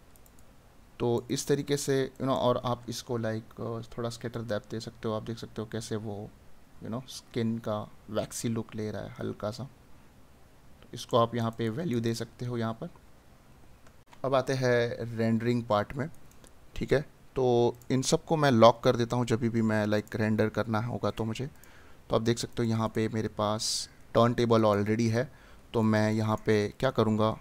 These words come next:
यहाँ पर जो कैमरा है मेरा, जैसे मेन कैमरा है अभी, इसको मैं सिलेक्ट करता हूँ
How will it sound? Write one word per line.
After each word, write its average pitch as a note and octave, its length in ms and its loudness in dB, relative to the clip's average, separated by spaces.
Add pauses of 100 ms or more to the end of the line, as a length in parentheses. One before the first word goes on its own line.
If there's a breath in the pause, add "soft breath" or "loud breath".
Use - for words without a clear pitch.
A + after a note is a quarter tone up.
(160)
यहाँ A2 180 0
पर G#2+ 360 0 (240)
जो C#3 60 0
कैमरा A2 400 6
है A2 100 4
मेरा, G#2 200 0
जैसे G#2 220 -2
मेन A2+ 220 6
कैमरा G#2+ 300 0
है G#2+ 60 2
अभी, A2 180 -2 (560 loud breath)
इसको - 160 0
मैं D3 80 4
सिलेक्ट A2+ 320 2
करता G#2+ 240 2
हूँ A2 160 4